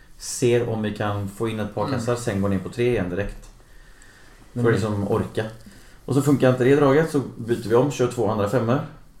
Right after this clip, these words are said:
Speaker 1: Testar dem, eh, drar ner folk på backen, drar in, alltså, ja, testar lite. Sen när, när det är Sverige gör två mål, då tänker vi väl lite, eller jag antar att hon tänker att okej,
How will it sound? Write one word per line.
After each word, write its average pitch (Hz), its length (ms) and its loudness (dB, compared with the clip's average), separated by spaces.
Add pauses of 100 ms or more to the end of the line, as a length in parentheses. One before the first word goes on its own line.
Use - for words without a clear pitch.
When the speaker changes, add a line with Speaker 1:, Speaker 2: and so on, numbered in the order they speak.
(220)
Speaker 1:
Testar 101 240 -6
dem, 120 220 -2 (180)
eh, 95 140 -2
drar 92 200 -2
ner 95 240 0
folk 90 220 -8
på - 60 -8
backen, 104 580 -4
drar 90 120 -2
in, 90 300 -4
alltså, 87 420 -4 (320)
ja, - 200 -14
testar 95 220 -8
lite. 92 240 -10
Sen 120 240 0
när, 127 200 4
när 123 120 2
det 120 60 2
är 113 40 -2
Sverige 101 360 2
gör 104 200 0
två 101 140 0
mål, 113 280 2 (680)
då 101 400 -2 (320)
tänker 90 340 -2
vi 92 80 0
väl 90 300 0 (160)
lite, 104 540 -4 (120)
eller 98 180 -4
jag - 100 -6
antar 107 360 -2
att - 60 -6
hon 90 140 -4
tänker 82 220 -6
att 76 140 -8
okej, - 320 -8